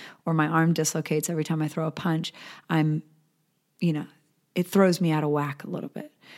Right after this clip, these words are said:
So that was another thing that I realized about my life, is that it's probably not a good idea to just kind of scrape by day, week to <laughs> week. I should probably be working a little bit more on establishing myself a bit better.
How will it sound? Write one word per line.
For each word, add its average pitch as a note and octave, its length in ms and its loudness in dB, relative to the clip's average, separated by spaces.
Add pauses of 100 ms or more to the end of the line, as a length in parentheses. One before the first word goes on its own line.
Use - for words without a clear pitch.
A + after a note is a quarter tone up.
So - 140 -2
that F#3+ 120 4
was F#3 120 2
another F3+ 280 4
thing E3 260 -2
that D3+ 100 -2
I D3 40 0
realized D3+ 440 -2
about D3+ 200 -2
my D#3 140 -2
life, D#3+ 280 -4
is D#3+ 80 -8
that D#3+ 140 0
it's D#3+ 80 -4
probably F3 300 2
not F#3 380 6
a E3+ 40 4
good E3 160 -2
idea D3+ 340 -2
to E3 160 -10
just D#3 240 -2
kind D#3+ 240 -2
of D3+ 80 -4
scrape - 680 -2
by D3 380 0
day, D3+ 360 -4
week E3+ 260 -2
to F#3+ 140 2 (140)
<laughs> - 120 -10
week. - 380 2 (400)
I G3 60 2
should G3 160 0
probably F#3 240 4
be E3+ 120 2
working E3+ 340 -2
a D#3 80 -2
little D#3 180 -2
bit D3+ 120 -6
more D#3 160 -2
on D#3 100 -4
establishing D#3 600 -4
myself - 500 -10 (100)
a F3 60 -8
bit E3+ 160 -12
better. - 260 -10